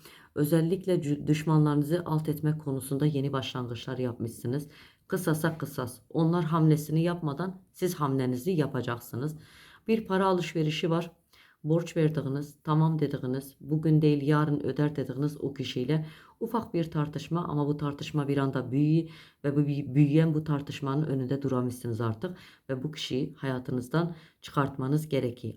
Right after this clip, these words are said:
Ama önce alacağınızı alın, ondan sonra çıkartın. Bir asker var. Uzun zamandan beri haber alma-, alamadığınız, bakın haber alamamışsınız. İki büklüm böyle gözyaşı şeklinde bunu arıyorsunuz. Bakın telefonunuz,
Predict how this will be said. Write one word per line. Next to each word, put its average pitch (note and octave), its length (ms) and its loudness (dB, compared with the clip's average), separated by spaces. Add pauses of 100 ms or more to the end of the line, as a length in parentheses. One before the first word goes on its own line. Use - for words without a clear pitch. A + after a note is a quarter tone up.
Ama C3+ 280 -2
önce F3 600 2
alacağınızı B2+ 640 -2
alın, C#3 340 -2
ondan B2+ 320 0
sonra A#2 380 -4 (200)
çıkartın. C3 500 -6 (560)
Bir G3 100 0
asker F#3+ 400 0
var. F3+ 280 -2 (540)
Uzun D3 220 0
zamandan D#3+ 540 4
beri D3+ 140 2
haber D3 320 -2
alma-, C3+ 420 -2
alamadığınız, C3+ 800 -4 (100)
bakın B2 280 -6 (220)
haber D3 260 0
alamamışsınız. C3+ 800 0 (360)
İki D3+ 280 -2
büklüm D3+ 360 0
böyle C#3 220 4
gözyaşı D3+ 520 2
şeklinde C3 540 -4
bunu C3 240 0
arıyorsunuz. B2+ 460 -2 (400)
Bakın D#3 460 0 (320)
telefonunuz, C3+ 680 -4